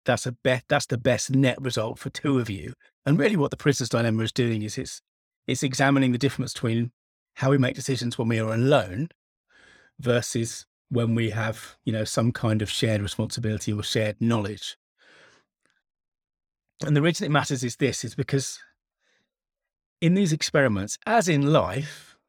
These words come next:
there is never just one round of prisoner's dilemma. There's never just one round of prisoner's dilemma. So we know from experience, you know, if you think back to the playground, <laughs> right?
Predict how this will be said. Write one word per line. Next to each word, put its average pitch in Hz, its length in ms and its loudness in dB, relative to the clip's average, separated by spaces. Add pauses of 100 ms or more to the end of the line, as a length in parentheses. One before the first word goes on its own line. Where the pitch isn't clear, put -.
(520)
there 131 160 4
is 131 140 4
never 143 400 4
just - 320 0
one 113 240 2
round 98 320 -2
of 101 100 -6
prisoner's 101 580 -4
dilemma. 95 460 -4 (1500)
There's 113 180 -2
never 139 320 4
just - 260 -2
one 110 160 0
round 107 220 0
of - 60 -8
prisoner's 107 320 -4
dilemma. 101 360 -4
So 117 300 0 (2000)
we 151 240 2
know 160 420 4
from 135 220 0
experience, - 960 -4 (440)
you 123 80 -2
know, 117 80 0
if 113 140 -4
you 196 80 2
think 185 380 -2
back 147 300 0
to 139 100 -4
the 127 100 0
playground, 107 680 -4
<laughs> - 20 -20
right? - 280 -6